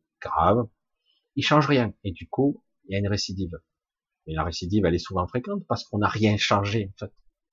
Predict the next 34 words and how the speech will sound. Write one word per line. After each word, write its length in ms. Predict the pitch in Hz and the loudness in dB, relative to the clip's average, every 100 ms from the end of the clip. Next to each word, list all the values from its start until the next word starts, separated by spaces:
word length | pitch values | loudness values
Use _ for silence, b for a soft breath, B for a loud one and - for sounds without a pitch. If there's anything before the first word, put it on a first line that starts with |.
| _ - | _ -16
à 60 | - | -8
sa 120 | - | -6
façon 280 | 98 - 151 | -4 0 2
d'être, 360 | 120 127 123 - | 4 4 2 -16
à 20 | |
façon, 300 | 104 101 98 B B B 143 135 B - | -14 -10 -10 B B B -12 -14 B -12
si 140 | 117 | -2
t'as 100 | 123 | 0
rien 220 | 107 117 | 4 4
changé, 580 | 107 113 113 113 113 - - | 6 4 6 6 4 2 0
t'as 120 | 92 | 2
beau 240 | 104 113 | 6 8
avoir, 500 | 95 92 101 101 - _ _ _ _ _ _ _ _ _ - | 8 8 6 4 -4 _ _ _ _ _ _ _ _ _ -4
mais, 340 | 95 104 95 | 2 2 2
euh, 160 | 90 98 90 | -2 -2 2
détruit 440 | 110 - 107 117 | 2 4 2 0
toutes 160 | - 85 | -2 -4
tes 200 | 92 85 | 0 0
métastases, 720 | 92 - - - 101 107 85 | -2 -4 -4 2 4 4 -2
tes 80 | 98 | -8
trucs, 280 | - 101 - | -8 -8 -6
les 100 | 82 | -8
grosses 280 | - 87 - | -6 -8 -6
saloperies 420 | 85 82 85 98 | -6 -6 -4 -4
des 100 | 92 | -4
cellules 440 | - 87 87 95 | -4 -2 0 -2
qui 120 | - | -4
se 60 | 87 | 0
baladent 300 | 82 98 117 | 4 4 4
dans 100 | 156 | 0
le 60 | 165 | -4
sang 340 | - 98 104 | 0 0 0
et 80 | 87 | -4
compagnie, 500 | - 76 85 156 | -8 -4 0 0